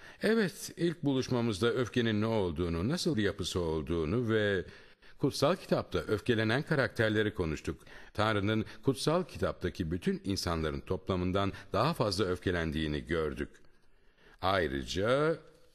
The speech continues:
kutsal kitapta öfkelenen karakterleri ve öfkeden bahseden bölümleri göz önüne aldığımızda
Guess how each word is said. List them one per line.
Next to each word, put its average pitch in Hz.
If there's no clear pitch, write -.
kutsal 135
kitapta 147
öfkelenen 101
karakterleri 87
ve 123
öfkeden 90
bahseden 82
bölümleri 85
göz 85
önüne 82
aldığımızda 78